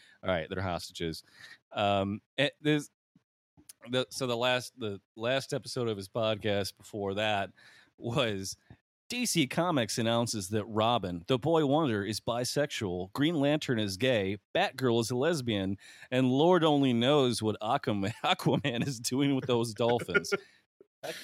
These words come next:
Speaker 1: literally, that's the entire title of his, of his podcast episode. I'm sh-, sorry, his Toddcast episode. Oh.
Speaker 2: I'm sure just
Speaker 1: So if
Speaker 2: melting down about these fictional characters that some
Speaker 1: I, I swear.
Speaker 2: fucking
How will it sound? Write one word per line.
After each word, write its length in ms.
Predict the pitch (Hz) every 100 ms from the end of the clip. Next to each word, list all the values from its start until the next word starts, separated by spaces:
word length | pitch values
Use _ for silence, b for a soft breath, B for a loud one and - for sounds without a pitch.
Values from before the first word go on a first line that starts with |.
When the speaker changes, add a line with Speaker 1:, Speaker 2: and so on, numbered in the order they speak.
| -
Speaker 1:
literally, 240 | 147 180 139
that's 200 | 139 -
the 120 | 139
entire 420 | 131 - 147 147
title 380 | - 143 131 117
of 80 | 107
his, 160 | 101 - _ 104
of 80 |
his 160 | 101 95
podcast 580 | - 104 98 92 87 -
episode. 480 | - - 85 78 - b b b
I'm 140 | 95
sh-, 140 | 90 -
sorry, 260 | - - 87
his 120 | 90
Toddcast 960 | - 113 95 - _ _ - 95 92 -
episode. 400 | - - 92 85 _ B B B B B B B _ _ _ - - -
Oh. 680 | 165 175 127 120 110 98 104 _ _ _ _ _ _ -
Speaker 2:
I'm 80 |
sure 180 | 127 156
just 120 | 127 127
Speaker 1:
So 120 | 165
if 60 | 139
Speaker 2:
melting 360 | 135 135 131
down 280 | 127 127 123
about 280 | 117 113 110
these 180 | 120 -
fictional 380 | 123 - 113
characters 640 | 110 110 107 107 - 107 101
that 200 | 107 104
some 140 | -
Speaker 1:
I, 260 | 120 113 110 -
I 100 | 117
swear. 480 | 101 - 131 107 101
Speaker 2:
fucking 480 | 98 117 - 131 135